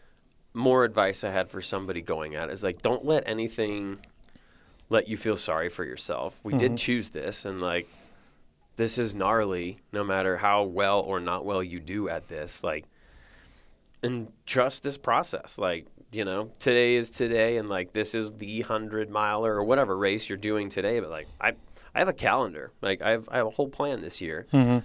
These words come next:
Speaker 1: And it's like, well, okay, this, this didn't go the way we wanted to, but, like, gonna apply these notes to the next one.
Speaker 2: Yeah, and speaking of, so I, the, the only one that I'm aware of that you have,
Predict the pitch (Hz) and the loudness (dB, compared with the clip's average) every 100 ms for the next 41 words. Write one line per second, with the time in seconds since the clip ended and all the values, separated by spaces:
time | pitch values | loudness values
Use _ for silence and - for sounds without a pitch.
0 | - 107 101 95 101 170 160 - - _ | -2 -4 -2 0 2 2 0 -20 -20 _
1 | _ 123 123 202 147 - - 131 127 - | _ 0 4 4 2 -6 0 2 2 -2
2 | - - 120 127 - 139 131 127 135 131 | -8 -8 2 2 2 -2 -2 2 2 2
3 | 131 127 127 139 - 151 135 95 92 90 | 2 4 4 0 0 -2 0 0 0 -2
4 | - - _ - - _ _ - - - | -10 -20 _ -20 -20 _ _ -20 -20 -20
5 | - - 104 104 107 98 85 - 92 101 | -14 -4 2 4 4 4 0 0 4 4
6 | 110 107 107 107 87 101 110 - - 127 | 4 2 -2 -2 0 0 0 -2 -2 0
7 | 117 123 127 117 - - - 160 156 170 | 2 2 2 0 -2 -8 -2 6 8 10
8 | 233 269 208 160 151 151 156 - 190 226 | 8 8 8 8 8 6 6 6 6 6
9 | 226 170 170 160 202 185 185 180 175 165 | 6 8 6 8 8 10 10 10 8 6
10 | 185 - 151 165 - - 180 190 208 190 | 6 4 6 6 6 6 8 10 10 8
11 | 175 170 175 185 156 143 139 131 131 131 | 8 8 8 8 8 8 8 8 8 8
12 | 135 123 127 127 - | 8 8 6 2 -8